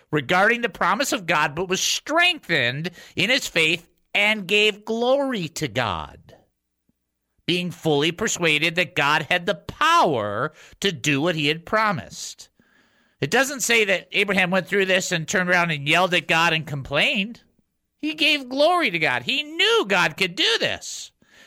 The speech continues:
And he believed that the promise that God had given him was important. And he held on to that,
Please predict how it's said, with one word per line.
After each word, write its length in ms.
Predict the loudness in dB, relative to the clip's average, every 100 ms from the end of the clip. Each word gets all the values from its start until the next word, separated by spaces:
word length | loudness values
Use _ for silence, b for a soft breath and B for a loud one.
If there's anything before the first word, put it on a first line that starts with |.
| b
And 100 | -2
he 100 | 0
believed 440 | 0 0 0 0 0
that 160 | -2
the 80 | -4
promise 460 | -2 0 0 -2 -2
that 160 | 0
God 220 | 2 2
had 100 | 0
given 260 | -2 -2 0
him 200 | -2 0
was 200 | 0 0
important. 680 | -2 0 0 0 -2 -8 -8 B B
And 100 | 0
he 80 | 0
held 340 | 2 2 4 4
on 240 | 2 2
to 80 | 2
that, 300 | 2 2